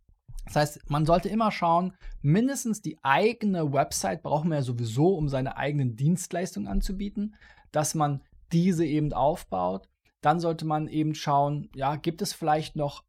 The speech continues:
andere, von denen ich lernen kann, indem ich für sie arbeite, indem ich mich von ihnen beraten lasse oder wie auch immer. Ähm, und dann würde ich schauen, es gibt immer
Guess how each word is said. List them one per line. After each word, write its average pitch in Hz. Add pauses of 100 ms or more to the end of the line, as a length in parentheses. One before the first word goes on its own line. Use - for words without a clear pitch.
andere, 185
von 156
denen 147
ich -
lernen 190
kann, 196
indem 131
ich -
für 131
sie 131
arbeite, 165
indem 131
ich 131
mich 135
von 131
ihnen 139
beraten 156
lasse 139
oder 131
wie 127
auch -
immer. 208 (580)
Ähm, 156 (340)
und 175
dann 220
würde 220
ich - (320)
schauen, 185
es -
gibt -
immer 226